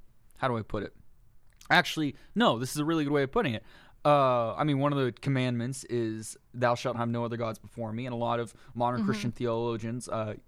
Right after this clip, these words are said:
Speaker 1: place ideology as a god and says you should not be an, uh, ideological simply because it is, it can replace God, and Jesus alludes to that in the Gospels. Um,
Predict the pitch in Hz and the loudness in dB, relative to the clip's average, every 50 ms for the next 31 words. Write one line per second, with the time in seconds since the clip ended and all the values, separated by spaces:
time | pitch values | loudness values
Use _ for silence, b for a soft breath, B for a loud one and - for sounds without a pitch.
0 | - - - 139 131 123 - - 120 123 117 113 120 127 139 147 143 127 120 117 | -18 -6 -2 -2 0 0 0 0 0 0 2 2 4 4 4 4 4 2 0 -2
1 | 120 - 107 123 120 107 113 117 113 120 117 110 113 123 147 180 180 B B B | -2 0 0 0 0 0 -2 -2 0 0 0 0 0 0 0 -2 -4 B B B
2 | B B B 120 - - 131 120 113 107 - - - 123 120 113 - - 127 120 | B B B -4 -2 0 0 0 0 -2 -6 -8 -6 -6 -4 -4 -2 -2 0 2
3 | 127 127 120 113 - - - - - 123 120 113 101 - - - 120 120 107 - | 2 2 2 2 0 -4 -12 -12 -6 -4 -4 -4 -4 -6 -4 -2 0 0 0 -2
4 | - - 120 120 113 110 113 117 139 170 196 175 151 139 147 131 127 - - 131 | -2 -2 0 0 0 -2 0 2 4 4 4 4 2 -2 -2 -4 -2 0 0 0
5 | 120 - 117 117 107 - 113 - 196 185 170 160 - - - b b b b b | 0 -2 -4 -6 -6 -6 -2 2 2 2 2 2 -2 -6 -12 b b b b b
6 | b b 131 127 113 104 - - _ - - _ - - - - - 127 117 113 | b b -2 -2 -2 -4 -8 -14 _ -20 -20 _ -10 -10 -8 -6 -6 -4 -4 -4
7 | 110 - - 117 104 - - 151 139 139 135 - 160 170 165 147 143 180 202 214 | -6 -6 -6 -6 -6 -6 -4 -2 -2 0 0 -2 -2 -2 -2 -2 -2 -4 -4 -2
8 | 208 202 - - 143 131 127 127 120 - - - 113 110 104 101 104 110 107 107 | -2 -2 -2 -2 -2 -2 -2 -4 -4 -6 -6 -4 -4 -2 -2 -2 -4 -4 -4 -2
9 | 113 92 92 - - - - 67 - - B B B B B B B B B B | 0 0 -2 -2 -6 -10 -16 -16 -16 -18 B B B B B B B B B B
10 | B B B B - 131 135 131 127 123 117 104 101 95 - | B B B B 2 4 4 4 4 4 0 -2 -4 -8 -10